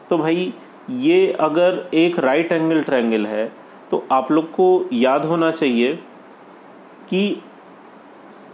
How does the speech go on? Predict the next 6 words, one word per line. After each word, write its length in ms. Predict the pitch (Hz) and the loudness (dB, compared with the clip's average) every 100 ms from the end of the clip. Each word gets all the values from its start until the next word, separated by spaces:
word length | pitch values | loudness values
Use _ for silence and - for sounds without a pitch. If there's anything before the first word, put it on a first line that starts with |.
| - | -6
पाँच, 400 | 135 131 143 - - - - - - - - - - - - - - 117 | -2 0 0 -4 -16 -20 -20 -20 -20 -20 -20 -20 -20 -20 -20 -20 -12 -8
बारह 640 | 107 117 110 104 135 170 - - - - - - - - | -2 0 2 2 2 0 -8 -20 -20 -20 -20 -20 -12 -2
और 200 | 147 147 - - | -2 -2 -6 -2
तेरह 420 | 156 151 113 151 - - - - - - - - - - - - - - | 2 4 2 0 -6 -20 -20 -20 -20 -20 -20 -20 -20 -20 -20 -20 -12 -4
एक, 240 | 156 | -2
अ, 80 | - | -2